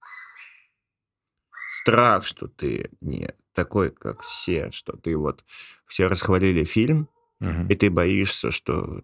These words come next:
Speaker 1: ты как бы, ты-то его не смотрел ещё. Значит, ты как бы отстал от них в том, что они все считают важным. Ты тот самый, блядь, этот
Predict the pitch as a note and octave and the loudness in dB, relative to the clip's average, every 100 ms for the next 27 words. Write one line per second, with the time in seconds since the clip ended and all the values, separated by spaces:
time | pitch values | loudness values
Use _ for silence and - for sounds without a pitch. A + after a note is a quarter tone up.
0 | - G2+ D#2+ - D#2+ D2+ C#2 - - G2+ | -2 0 0 -2 -2 0 -2 0 2 2
1 | E2 D#2 D2 - D#2+ A2+ C#3 B2+ F2+ - | 2 2 0 -2 0 4 4 4 0 -6
2 | - G2 _ _ _ _ _ _ _ _ | -8 -12 _ _ _ _ _ _ _ _
3 | _ _ _ _ _ _ _ _ - F2 | _ _ _ _ _ _ _ _ -10 -4
4 | F#2 F#2+ - - E2+ D#2+ - - _ _ | -2 -2 -4 -6 -2 0 -2 -6 _ _
5 | _ _ _ - F#2 F2 D#2+ - G#2 - | _ _ _ -2 0 0 -2 0 -2 -2
6 | - A2+ C3 A2+ - F#2 - A#2 - G#2+ | -2 0 2 0 -4 -8 -10 -12 -4 0
7 | G2 - F#2 F2+ G2 - G2 G2 - - | 0 -2 -2 -2 -2 -2 0 0 -2 -2
8 | E2+ D#2+ D#2+ E2 A#2 F#2+ D#2 F2+ G2 F#2 | -2 -2 2 2 2 -2 -6 -4 0 0
9 | E2 D#2 D#2+ - E2+ E2 - - - - | 0 -2 -6 -2 -2 -2 -4 -8 -10 -10
10 | - - - - G1+ - | -10 -10 -12 -14 -14 -16